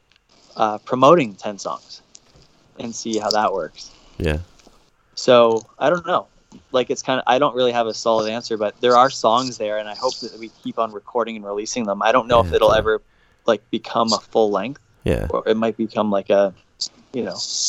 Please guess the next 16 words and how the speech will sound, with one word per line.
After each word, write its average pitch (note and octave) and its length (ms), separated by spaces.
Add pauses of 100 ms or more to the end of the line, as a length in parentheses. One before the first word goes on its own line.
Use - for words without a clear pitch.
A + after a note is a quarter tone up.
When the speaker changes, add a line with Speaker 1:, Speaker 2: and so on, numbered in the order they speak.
(340)
Speaker 2:
Comp D#2+ 540
down E2 200
the E2 80
line E2 460
of, - 100
Speaker 1:
a E2+ 40
Speaker 2:
like, D#2 120
all B2+ 240
Speaker 1:
comp D2 160
Speaker 2:
the D#2+ 60
Speaker 1:
down A#2 200
the G#2+ 60
Speaker 2:
singles, E2+ 440
Speaker 1:
line, F#2+ 140
Speaker 2:
yeah. D2 40
Speaker 1:
but - 320